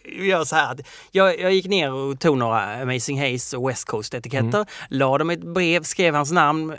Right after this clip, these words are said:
Speaker 1: satte frimärken på, tog en bild,
Speaker 2: Mm.
Speaker 1: eh, och skickade tillbaka till honom. Så han såg att det var
Speaker 2: Ja.
Speaker 1: på gång. Det var roligt.
Speaker 2: Ja, ja, men de, den får man ju väldigt så här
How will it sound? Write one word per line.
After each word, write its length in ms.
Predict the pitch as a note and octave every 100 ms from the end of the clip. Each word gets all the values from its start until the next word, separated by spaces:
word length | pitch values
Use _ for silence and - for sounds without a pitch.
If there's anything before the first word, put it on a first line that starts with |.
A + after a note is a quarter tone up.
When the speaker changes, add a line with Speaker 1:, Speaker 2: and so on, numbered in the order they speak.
| C#3 D3+
Speaker 1:
satte 240 | C#3+ D#3 -
frimärken 420 | E3+ E3 A#2+ B2
på, 240 | C3+ A#2+ - - - _
tog 200 | F3 D3+
en 80 | C#3+
bild, 380 | C#3+ A2 A2 - _ -
Speaker 2:
Mm. 240 | A#2+ D#3 A#2+ G#2+ G2+
Speaker 1:
eh, 60 | - _
och 380 | E3 B2 F#2 A#2
skickade 180 | C#3 B2
tillbaka 280 | B2 A2+ A2
till 100 | A#2
honom. 200 | - -
Så 140 | - A2
han 100 | A2
såg 220 | B2 -
att 80 | G#2
det 80 | -
var 200 | G#2 - _ -
Speaker 2:
Ja. 60 | B2
Speaker 1:
på 40 |
gång. 180 | D#3+ - _ _
Det 80 | -
var 100 | C3+
roligt. 420 | D3 C4 - - -
Speaker 2:
Ja, 200 | F#3+ C4 -
ja, 60 | -
men 340 | B2+ A#2+ B2 A#2 B2+ A2+ B2+ D#3+ D3
de, 260 | E3+ F3+ F3
den 180 | F#3
får 120 | F3+ C3+
man 120 | A2+
ju 60 |
väldigt 300 | A2+ B2 A#2 -
så 80 |
här 160 | A#2